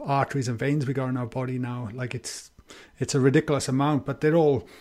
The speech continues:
they all actually have a muscle that wraps around each one so they can contract and open, you know, which is what you do, but they don't get worked. And if we live quite a sedentary lifestyle,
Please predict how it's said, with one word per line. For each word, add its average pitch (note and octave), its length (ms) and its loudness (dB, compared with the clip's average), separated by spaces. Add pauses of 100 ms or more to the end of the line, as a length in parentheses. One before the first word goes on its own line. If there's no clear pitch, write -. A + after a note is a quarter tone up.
(320)
they D#3 120 4
all E3 180 8
actually D3 240 -2
have C3 100 -2
a C3+ 60 2
muscle C#3 540 2
that C3 180 -4
wraps C3+ 380 -2
around C3+ 580 0 (380)
each C#3 200 -2
one F3+ 160 4
so D3+ 160 2
they C3+ 140 0
can C3 160 0
contract B2 580 -4
and C#3+ 100 -2
open, C3 460 0 (300)
you B2+ 100 2
know, B2 220 0 (160)
which C3 180 -2
is C3 80 -2
what C3 200 -2
you C3 80 -2
do, F3 300 8
but B2+ 300 -2 (220)
they F3 140 6
don't F3+ 180 6
get B2+ 240 -4
worked. F3 380 4
And C#3 120 0
if D3+ 160 -4
we E3 80 4
live C#3+ 300 2
quite C#3 160 -4
a C3 120 -2
sedentary C3 520 -4
lifestyle, C3 680 0